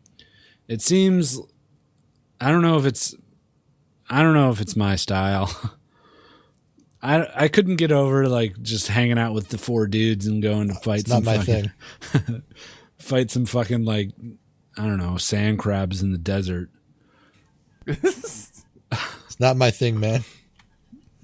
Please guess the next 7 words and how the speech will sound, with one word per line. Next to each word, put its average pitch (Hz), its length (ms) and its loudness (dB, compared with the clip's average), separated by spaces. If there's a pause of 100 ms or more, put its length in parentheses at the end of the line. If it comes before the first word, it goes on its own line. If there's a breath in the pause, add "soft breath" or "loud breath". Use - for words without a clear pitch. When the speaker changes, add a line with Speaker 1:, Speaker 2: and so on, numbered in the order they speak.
(340 loud breath)
Speaker 3:
It's 202 160 -8
like 330 200 -2
an, 269 140 -2 (100)
it's 202 340 -2
kinda 262 240 -6
like, 254 400 -6
uh, 143 1080 -2